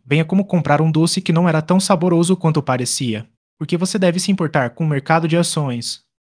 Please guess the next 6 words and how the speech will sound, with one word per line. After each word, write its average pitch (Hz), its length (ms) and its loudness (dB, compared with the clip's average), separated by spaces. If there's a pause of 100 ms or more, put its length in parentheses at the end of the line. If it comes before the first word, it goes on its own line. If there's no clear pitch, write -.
(140)
Agora, 139 560 2
você 139 240 -2
deve 175 240 2
estar 175 320 0
se 175 120 -4
perguntando, 160 720 -2